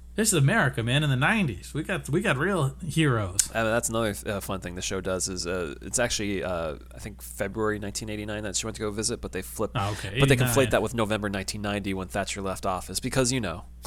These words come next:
Speaker 2: <laughs> what is
Speaker 1: Mm-hmm.
Speaker 2: time? Uh, so yeah, she's there.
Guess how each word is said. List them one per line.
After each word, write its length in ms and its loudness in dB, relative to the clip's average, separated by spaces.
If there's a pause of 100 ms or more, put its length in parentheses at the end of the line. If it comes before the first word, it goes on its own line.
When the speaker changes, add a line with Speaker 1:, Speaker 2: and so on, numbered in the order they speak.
(380)
Speaker 2:
<laughs> 600 -16
what 280 6
is 240 8
Speaker 1:
Mm-hmm. 80 0
Speaker 2:
time? 180 -8 (1160)
Uh, 380 -2 (1800)
so 160 4
yeah, 140 2
she's 260 0
there. 320 2